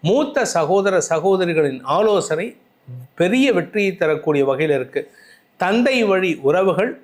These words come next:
சற்று கவனத்துடன் இருப்பது நல்லது. தந்தை வழி உறவுகள் விஷயத்துல நீங்க யாரை நம்புறீங்களோ அவங்க உங்களுக்கு எதிர்-, எதிர்வினை ஆற்றுவதற்கு தயங்க மாட்டாங்க. அதனால யாரையும் அவசரப்பட்டு நம்பாதீங்க. நீங்க நம்பினீங்கன்னா நம்பி கெட்டவர்கள் வரிசையில நீங்களும் வரத்துக்கு வாய்ப்பு இருக்கு.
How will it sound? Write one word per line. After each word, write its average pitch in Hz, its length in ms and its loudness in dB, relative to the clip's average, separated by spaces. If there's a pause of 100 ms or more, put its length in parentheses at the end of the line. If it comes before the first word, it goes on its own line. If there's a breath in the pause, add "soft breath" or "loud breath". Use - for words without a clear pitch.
(140)
சற்று 208 380 -2
கவனத்துடன் 160 720 0
இருப்பது 151 400 0
நல்லது. 135 340 -2
தந்தை 160 320 -2
வழி 151 220 0 (100)
உறவுகள் 190 460 2
விஷயத்துல 139 420 0 (640 loud breath)
நீங்க 156 200 0
யாரை 165 520 2
நம்புறீங்களோ 190 560 0 (260)
அவங்க 180 260 2 (120)
உங்களுக்கு 160 480 0 (200)
எதிர்-, 208 380 2 (140)
எதிர்வினை 208 560 2
ஆற்றுவதற்கு 151 600 -2 (120)
தயங்க 151 300 0
மாட்டாங்க. 139 340 -4 (120)
அதனால 139 300 -2
யாரையும் 147 500 2 (380 soft breath)
அவசரப்பட்டு 196 760 0
நம்பாதீங்க. 143 500 -2
நீங்க 135 200 -8 (120)
நம்பினீங்கன்னா 240 560 2 (300)
நம்பி 208 240 0 (140)
கெட்டவர்கள் 165 580 2
வரிசையில 165 400 0
நீங்களும் 151 400 0
வரத்துக்கு 143 380 0
வாய்ப்பு 139 240 0
இருக்கு. 127 240 -2